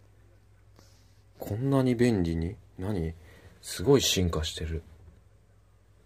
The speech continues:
なんか、全然乾-、あの、脱水しただけなんで、今から乾かすから、これ脱水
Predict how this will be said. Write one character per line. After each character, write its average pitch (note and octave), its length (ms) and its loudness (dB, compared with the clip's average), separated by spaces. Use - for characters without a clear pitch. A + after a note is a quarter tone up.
な G#2 100 2
ん F#2 80 0
か、 D#2+ 180 2
全 G#2 160 -6
然 G#2+ 120 -2
乾-、 C#3 260 4
あ G2+ 100 2
の、 E2+ 200 4
脱 G#2+ 140 6
水 B2 320 4
し - 60 -4
た A#2 80 4
だ A2 100 6
け A2 80 4
な F2 100 6
ん D#2+ 40 2
で、 D#2+ 200 0
今 F#2 140 0
か G2 80 2
ら F2+ 100 0
乾 G2+ 180 6
か G2+ 120 0
す - 100 -10
か E2 100 -4
ら、 D#2+ 100 0
こ D#2 100 -4
れ E2 60 2
脱 F#2+ 140 4
水 G2 400 -2